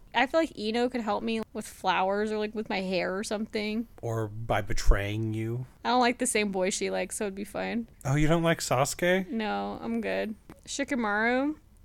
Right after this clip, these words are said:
Speaker 1: also seems pretty chill. I feel like he'd teach me how to play shogi, and that would be nice.
Speaker 2: Yeah, that would be cool. I do feel sad that I, I'm not on Shikamaru's team. Like, that is, that would be nice.
Speaker 1: Yeah, yeah. Well, we should have picked a different team. And then Choji would always have snacks.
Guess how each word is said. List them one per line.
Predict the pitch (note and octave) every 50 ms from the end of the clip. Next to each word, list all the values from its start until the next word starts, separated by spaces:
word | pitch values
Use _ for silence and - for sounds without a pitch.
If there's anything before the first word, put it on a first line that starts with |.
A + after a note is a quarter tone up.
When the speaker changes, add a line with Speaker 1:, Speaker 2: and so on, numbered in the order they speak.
| - - -
Speaker 1:
also | - A3 A3+ A3+ - C4 B3+
seems | - C4+ B3+ B3+ C4 B3
pretty | - - B3+ B3+ B3
chill. | - C#4 B3+ B3+ B3+
I | C4 C4+
feel | - A#3 G#3+
like | A3 A3+
he'd | - G#3 G#3+ -
teach | - A3+ G3+ - - A3+
me | G#3+ A3
how | G#3+
to | G3+ G3
play | - G#3 G3
shogi, | G3 - - F#3 F3+ F#3+ F#3+ G3 A3
and | G#3+ G3+
that | G3 G3
would | G3 G3+
be | G#3 G#3
nice. | G#3 G#3+ G#3+ A3 A3+ - - - - - - -
Speaker 2:
Yeah, | - A#2 A#2 G#2+
that | A#2 B2+ B2
would | A#2 G#2+
be | G#2+ G2+
cool. | F#2+ - - G#2 G2 G2 G#2 A2 A#2 - - - - -
I | D3
do | C#3+ F3+ F3
feel | - - E3 C#3+
sad | - - - B2+ G#2+ G#2 G2+ G2+
that | G#2+ G2
I, | G2+ G#2 - - - - -
I'm | - A#2 A2+
not | G#2+ G2+ G2+
on | G2+ G2+ G#2 G2
Shikamaru's | - - A2 - G#2+ G2 G#2 G2 G2+ G#2 G#2 G2 -
team. | - - A2 G#2 G2+ G#2 G2+
Like, | G#2 G2+
that | - C3 A#2+ A#2
is, | A2+ A2 G#2+ - - - - - -
that | A#2+ A#2 A2
would | G#2 G2+
be | G#2 G#2
nice. | G2 G2 F#2+ -
Speaker 1:
Yeah, | - A3+ B3 B3 A3+ G#3 G#3 G#3 G3+ - - -
yeah. | G3+ A3 C#4 F4+ - - - - - -
Well, | A3 B3+ D4 D4+ - C4+
we | A#3 A#3 A#3 B3+ B3+
should | - - A#3+
have | B3
picked | - B3+ C4
a | C4
different | C4+ C#4 C4+ C4+ -
team. | D4+ D#4+ F4+ D4+ - - -
And | - A#3+
then | C4 C4 B3+
Choji | - C4 B3 C#4+ C4 E4 E4
would | D#4+ C4
always | G3 G#3 A3 A#3+ -
have | B3+ G#3
snacks. | - - - F3+ E3 F3 F3 F3 - - - - -